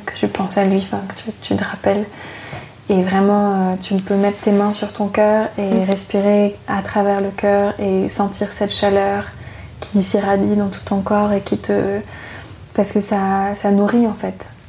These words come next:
Speaker 1: Et il y a quelque chose de, et cet amour, il peut te nourrir toi aussi, enfin, il peut te diriger envers toi, envers ta part blessée, envers tout ton corps. Et ton corps, effectivement, est sous choc encore, je pense, et il y a plein de parts qui sont tendues, blessées, et cetera. Et donc,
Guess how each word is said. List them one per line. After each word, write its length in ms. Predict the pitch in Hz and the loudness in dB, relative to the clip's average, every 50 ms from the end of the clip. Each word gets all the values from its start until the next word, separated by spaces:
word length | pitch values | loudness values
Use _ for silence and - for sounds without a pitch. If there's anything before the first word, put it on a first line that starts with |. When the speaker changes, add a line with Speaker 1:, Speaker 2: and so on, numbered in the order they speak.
| - - - - - - - | -20 -20 -20 -20 -16 -10 -6
Speaker 1:
Et 140 | 202 190 190 | -2 0 2
il 60 | 190 | 2
y 60 | 202 | 2
a 80 | 208 202 | 2 2
quelque 240 | 202 - 208 - - | 0 -4 -8 -4 0
chose 240 | - 226 214 202 | 2 4 4 4
de, 100 | 196 202 | 4 2
et 140 | 196 - 202 | 2 2 2
cet 240 | 196 - 196 196 208 | 2 0 0 0 2
amour, 280 | 196 202 202 220 233 226 | 2 4 4 4 4 4
il 60 | 208 | 4
peut 160 | 202 - 196 | 2 0 -2
te 120 | 190 - 196 | 0 2 2
nourrir 400 | 196 196 196 196 196 190 - - | 2 2 0 -2 -2 -4 -6 -6
toi 220 | - - 208 208 | -2 0 2 2
aussi, 260 | 208 208 202 - - | 2 0 -2 0 -2
enfin, 220 | 220 - - 214 196 | -2 0 0 -2 0
il 80 | 190 190 | 0 0
peut 100 | 202 202 | 0 0
te 40 | 196 | 2
diriger 480 | 190 190 196 196 196 196 196 202 202 202 | 2 0 0 0 2 2 2 2 2 0
envers 320 | 196 190 196 196 196 - | 0 0 -2 -4 -4 -4
toi, 200 | - - 226 226 | -2 0 2 2
envers 280 | 226 214 202 196 196 - | 2 0 0 -4 -6 -6
ta 100 | - 190 | -8 -6
part 220 | 190 - 190 185 | -4 -4 -2 0
blessée, 440 | 190 196 196 196 190 - 214 208 208 208 | 0 0 0 0 0 2 2 4 4 2
envers 260 | 196 190 190 190 190 - - - - - - - - - - | 0 -2 -4 -6 -6 -8 -12 -14 -14 -14 -14 -14 -14 -6 -2
tout 120 | - 247 | 0 0
ton 200 | 233 - 226 220 | 2 4 2 2
corps. 260 | 208 - 240 240 226 | 2 2 2 2 4
Et 140 | 214 196 190 - - - - - - - - - - - | 4 2 2 0 -6 -14 -14 -14 -16 -16 -18 -18 -8 0
ton 160 | - 208 202 196 | 2 2 4 4
corps, 200 | 196 240 233 226 | 4 4 4 4
effectivement, 520 | 214 208 208 196 202 - 202 208 214 214 | 4 2 0 -2 0 0 2 2 2 2
est 160 | 214 208 196 190 | 2 0 0 -2
sous 340 | 190 - 202 196 196 196 | -2 -2 0 2 2 2
choc 260 | 185 - - 269 269 269 - - - - - - | 0 0 0 0 0 0 -4 -8 -10 -10 -6 -6
encore, 360 | 208 202 - 240 247 247 - | -4 -2 0 0 0 0 -2
je 60 | - - | -4 0
pense, 360 | 247 240 240 240 240 - - | 4 4 4 4 2 0 0
et 380 | 208 196 190 190 190 190 196 190 190 | 0 0 2 2 0 0 0 0 0
il 40 | 185 | 0
y 60 | 185 | -2
a 60 | 185 | -4
plein 220 | 185 - 214 214 | -4 -4 -2 0
de 60 | 208 202 | 0 0
parts 240 | 202 214 208 - | 0 -2 -4 -4
qui 140 | - - - | -8 -14 -12
sont 160 | - - 196 | -8 -6 -6
tendues, 360 | 185 185 - 214 208 202 214 208 | -4 0 2 2 4 4 6 4
blessées, 400 | 196 202 208 202 196 - 214 202 | 4 4 2 0 0 0 0 0
et 60 | 196 | -2
cetera. 400 | - - - 196 196 214 226 220 | -2 -6 -6 -4 -2 -2 0 0
Et 40 | 208 | 0
donc, 220 | 202 196 190 190 | 0 0 0 0